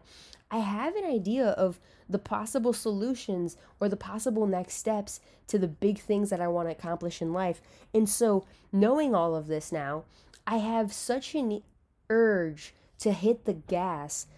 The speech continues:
on all of those avenues. And so I want to do that. And so that's why I decided to also add the element of not being on social media for seventy-five days. Um, I have been on it for years,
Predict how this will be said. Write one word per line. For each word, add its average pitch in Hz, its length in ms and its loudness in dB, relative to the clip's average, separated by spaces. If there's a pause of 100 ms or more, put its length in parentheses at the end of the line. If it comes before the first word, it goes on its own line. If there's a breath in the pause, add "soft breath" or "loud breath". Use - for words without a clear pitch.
(160 loud breath)
on 180 140 0
all 190 260 2
of 180 200 0
those 180 280 2
avenues. 165 600 -4 (280 soft breath)
And 202 160 4
so 202 420 4
I 240 540 2 (300 soft breath)
want 202 320 4
to 247 80 4
do 220 240 0
that. 71 360 -4
And 196 320 2
so 202 200 0
that's 202 280 -4
why 233 220 2
I 202 200 -2
decided 202 440 2
to - 80 -2
also 202 460 0
add 180 340 -4
the 190 140 -6
element 202 480 0
of 170 160 -2
not 185 260 -2
being 208 220 4
on 185 100 0
social 170 360 -4
media 156 340 -4
for 190 160 -6
seventy-five 151 640 -4
days. 151 320 -8 (320 loud breath)
Um, 170 420 0
I 165 160 0
have 175 280 -2
been 196 180 4
on 180 200 2
it 190 140 0
for 196 160 -2
years, 180 540 2